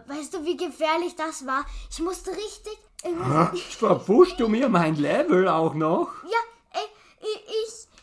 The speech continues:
Speaker 1: ich, ich musste halt, ich, ich hab halt nicht bemerkt, dass der Zombie da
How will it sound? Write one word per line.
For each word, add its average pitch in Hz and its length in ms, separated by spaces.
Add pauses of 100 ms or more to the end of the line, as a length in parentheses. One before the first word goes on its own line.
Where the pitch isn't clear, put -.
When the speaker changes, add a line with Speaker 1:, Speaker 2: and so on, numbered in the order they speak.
(100)
Speaker 1:
ich, 392 240
ich 392 180
musste 453 440
halt, 392 120 (220)
ich, 370 340
ich 339 120
hab 403 140
halt 403 160
nicht 403 160
bemerkt, 392 380
dass 381 100
der - 160
Zombie 403 420
da 294 140